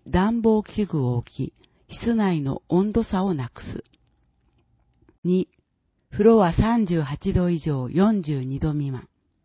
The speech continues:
三、食後一時間以上空けて入浴。入浴前の飲酒は控えましょう。四、入浴前後に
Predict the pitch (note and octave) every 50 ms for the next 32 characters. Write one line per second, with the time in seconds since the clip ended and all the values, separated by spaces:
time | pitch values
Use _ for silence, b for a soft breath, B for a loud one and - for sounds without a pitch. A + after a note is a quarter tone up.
0 | _ _ _ _ _ _ _ _ _ _ _ - - F#3 F3 E3+ D#3+ D3+ - _
1 | _ _ _ _ _ - - F3+ - - G#3+ A3 G3 G3+ F#3+ F3 - - A3+ A3+
2 | A#3 A3+ - A#3 A3+ A3 A3 A3+ A3+ F3+ - F3 D3+ C#3 C3 C3 - - D#3+ -
3 | E3 D#3 D3 D3 C#3+ C#3+ C#3 C3 C3 B2 _ - - - _ _ _ _ _ _
4 | _ _ _ _ _ _ _ _ _ _ _ _ - G3 A3 A#3 A#3+ A#3+ B3 A#3+
5 | - - A#3 A3+ A3+ A3 G#3 F#3+ E3 D#3 C#3+ C3 - - - F3 F3 E3 - -
6 | E3 D#3+ - _ - - - - F3+ E3+ E3 D#3+ D#3 D#3 D3+ C#3+ - - C#3 B2+
7 | - - _ _ _ _ _ _ _ _ _ _ _ _ _ _ _ _ _ _
8 | - D3 F3+ F#3 E3 C3+ - _ _ b b b b b b b b b b b
9 | F#3 G3+ A3+ B3 B3+ B3+ B3 B3 - B3 G3+ A#3 A#3+ A#3 A3 F#3+ D#3 D3+ C3+ C3+
10 | C3 -